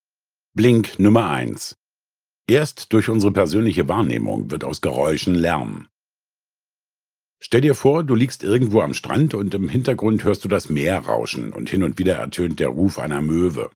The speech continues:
Angenehm, oder? Doch wenn wir uns nun überlegen, dass statt des Meeres der vorbeifahrende Verkehr rauscht, womöglich noch ergänzt vom Heulen der Sirene eines Polizeiautos,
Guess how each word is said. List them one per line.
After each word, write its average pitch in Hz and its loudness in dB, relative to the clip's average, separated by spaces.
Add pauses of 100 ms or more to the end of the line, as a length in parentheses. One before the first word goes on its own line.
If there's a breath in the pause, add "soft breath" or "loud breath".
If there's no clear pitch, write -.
(680)
Angenehm, 65 0
oder? 80 -2 (800)
Doch 73 2
wenn 78 0
wir 73 2
uns 67 -6
nun 170 2
überlegen, 69 -4
dass 76 -6
statt 92 -2
des 76 -6
Meeres 80 -4
der 62 -4
vorbeifahrende 76 -2
Verkehr 143 -4
rauscht, - -6 (200)
womöglich 85 0
noch - -6
ergänzt - -4
vom 69 -6
Heulen 80 -2
der 78 -2
Sirene 78 -2
eines 71 -8
Polizeiautos, 73 -4